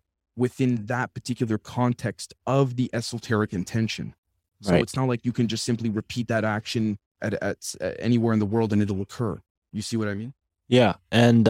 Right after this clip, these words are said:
Speaker 2: what's interesting about that is the, you know,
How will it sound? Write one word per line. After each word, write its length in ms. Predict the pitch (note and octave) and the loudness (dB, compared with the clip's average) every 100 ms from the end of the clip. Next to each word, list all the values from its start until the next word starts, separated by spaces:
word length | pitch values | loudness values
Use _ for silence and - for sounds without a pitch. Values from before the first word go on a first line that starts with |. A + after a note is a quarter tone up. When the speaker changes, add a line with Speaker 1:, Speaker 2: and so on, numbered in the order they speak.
| _ | _
Speaker 2:
what's 240 | A#2 A2 A#2+ | 0 4 4
interesting 600 | B2 B2 - - A2 G#2 | 4 2 0 2 4 4
about 380 | G2 G2+ G2+ | 6 4 4
that 220 | G#2 G2 F#2+ | 4 4 4
is 260 | F#2 F2 | 4 2
the, 380 | G2 G2 G2 F#2 _ _ _ | 4 4 4 0 _ _ _
you 100 | G#2 | -2
know, 260 | F#2 F2+ | 0 -2